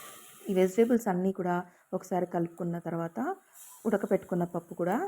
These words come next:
యాడ్ చేసుకుని మళ్ళీ ఒకసారి కలుపుకోవాలి. తర్వాత ముందుగా మనము రుబ్బి పెట్టుకున్నాం కదా మసాలా, ఆ మసాలా అంతా కూడా ఇందులోకి వేసుకుని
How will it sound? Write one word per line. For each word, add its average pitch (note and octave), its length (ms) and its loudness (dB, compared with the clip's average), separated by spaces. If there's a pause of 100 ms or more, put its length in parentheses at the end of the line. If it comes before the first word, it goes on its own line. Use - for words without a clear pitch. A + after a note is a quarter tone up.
(140)
యాడ్ E3 260 0
చేసుకుని F3+ 480 0 (200)
మళ్ళీ F#3 280 4
ఒకసారి E3+ 500 -4 (560)
కలుపుకోవాలి. D#3 600 2 (400)
తర్వాత G3+ 360 4 (100)
ముందుగా G3 400 2
మనము F#3 380 0
రుబ్బి F#3 240 2
పెట్టుకున్నాం E3+ 540 -4
కదా F3 240 -4
మసాలా, F3+ 460 -4 (420)
ఆ G3 100 -4
మసాలా F#3+ 420 0
అంతా F#3 200 -2
కూడా F3 200 -2
ఇందులోకి F3 460 -2
వేసుకుని F#3 500 -4